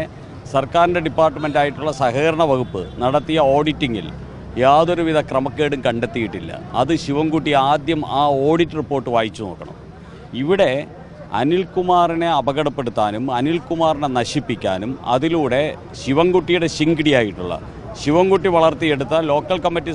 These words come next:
സെക്രട്ടറി ആയ ശിവൻകുട്ടിയുടെ ഉറ്റ, ഏഹ്, സന്തത സഹചാരിയായിട്ടുള്ള രാജേന്ദ്രൻ എന്ന് പറയുന്ന കൗൺസിലറുടെ, കൗൺസിലർ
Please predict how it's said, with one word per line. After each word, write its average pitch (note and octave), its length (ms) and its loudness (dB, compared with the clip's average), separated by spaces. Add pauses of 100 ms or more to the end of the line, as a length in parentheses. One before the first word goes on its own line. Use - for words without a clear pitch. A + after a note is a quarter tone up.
സെക്രട്ടറി C#3+ 440 -2 (120)
ആയ A#2 180 2 (640)
ശിവൻകുട്ടിയുടെ E3+ 720 0 (100)
ഉറ്റ, - 200 -4 (320)
ഏഹ്, C3 180 -2
സന്തത E3+ 320 2 (140)
സഹചാരിയായിട്ടുള്ള B2 880 0 (560)
രാജേന്ദ്രൻ E3+ 680 4
എന്ന് D3+ 180 0
പറയുന്ന C3 400 -2 (460)
കൗൺസിലറുടെ, A#2+ 720 -2 (180)
കൗൺസിലർ C3 540 0